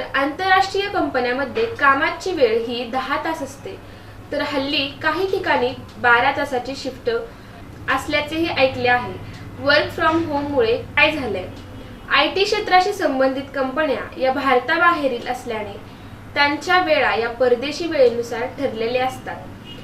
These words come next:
त्यांचे गणित हे क्लायंटच्या समाधानावर अधिक अवलंबून असते. कोरोनापूर्वी कोणालाही work from home नव्हते, मात्र कोरोना काळात साधारण दोन ते तीन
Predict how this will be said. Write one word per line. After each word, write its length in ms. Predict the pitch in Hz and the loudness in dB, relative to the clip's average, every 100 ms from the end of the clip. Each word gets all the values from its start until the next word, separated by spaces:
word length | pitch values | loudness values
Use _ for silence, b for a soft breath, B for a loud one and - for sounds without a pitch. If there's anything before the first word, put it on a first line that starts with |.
| - | -6
त्यांचे 380 | - 247 254 302 | 2 4 4 0
गणित 460 | 254 269 339 277 - | 2 2 4 0 -2
हे 120 | 285 | -8
क्लायंटच्या 800 | 277 311 277 302 339 - 247 226 | -6 0 2 2 -2 0 0 0
समाधानावर 760 | - 277 262 285 311 294 247 233 - | -4 -2 2 2 2 0 -2 -2 0
अधिक 320 | 240 285 311 - - | 0 0 -6 -10 -4
अवलंबून 540 | 254 277 302 311 330 | 0 0 0 0 -2
असते. 360 | 311 311 - - - - - - - - - | -2 -6 -8 -12 -12 -16 -18 -18 -18 -14 -2
कोरोनापूर्वी 760 | 330 349 392 415 415 381 294 | 2 4 4 2 2 0 0
कोणालाही 680 | 294 302 294 294 311 339 381 | -4 -2 2 4 4 4 2
work 420 | 349 285 - - | 4 2 2 -2
from 140 | 277 269 269 269 | 0 0 0 4
home 220 | 247 247 - | 4 2 -6
नव्हते, 480 | 254 254 240 - - - | -4 -2 -2 -6 -12 -8
मात्र 340 | 226 226 247 | -6 -2 -2
कोरोना 500 | 226 254 247 254 294 | 0 6 8 8 6
काळात 380 | 330 320 233 208 - B B B - | 4 4 4 2 -2 B B B -4
साधारण 540 | 359 311 330 349 415 370 | 4 4 6 6 4 2
दोन 320 | 302 311 320 | 2 0 0
ते 80 | 330 | -4
तीन 300 | - 302 | -2 -2